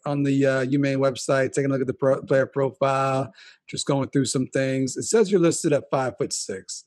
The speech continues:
Speaker 2: Is that accurate? Are you actually five-foot-six? You're a little bit smaller than that.
Speaker 1: No. No, I want everyone to know this is a lie. <laughs>
Speaker 2: <laughs>
Speaker 1: I feel like because I just came to the States,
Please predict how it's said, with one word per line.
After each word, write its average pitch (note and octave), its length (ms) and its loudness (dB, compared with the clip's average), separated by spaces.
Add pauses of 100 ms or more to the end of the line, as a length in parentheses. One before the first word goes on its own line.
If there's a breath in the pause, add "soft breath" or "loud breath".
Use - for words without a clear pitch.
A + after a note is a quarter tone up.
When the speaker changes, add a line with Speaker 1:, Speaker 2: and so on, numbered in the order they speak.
(120)
Speaker 2:
Is A#2+ 140 -4
that G3 200 2
accurate? C3+ 480 -2
Are B2 120 0
you E3+ 180 4
actually D#3 300 -2
five-foot-six? D3 760 -4
You're C3+ 120 -2
a - 20 -4
little B2+ 160 -6
bit B2 80 -8
smaller A#2+ 320 -8
than A2+ 80 -6
that. G#2 180 -8 (1500)
Speaker 1:
No. B3 540 4 (1040)
No, A3+ 320 4
I A3 200 4
want A#3 220 2
everyone B3+ 380 4
to C4 140 6
know A#3 460 2 (280)
this A#3 220 4
is B3 160 6
a B3 140 8
lie. G#3+ 500 2
<laughs> - 40 -20
Speaker 2:
<laughs> - 80 -8
Speaker 1:
I C#4+ 1300 2
feel C4+ 160 4
like D#4+ 160 4
because B3+ 320 4
I A#3 80 4
just B3 300 2
came C4 260 4
to C4 140 2
the A#3+ 100 6
States, G#3 680 2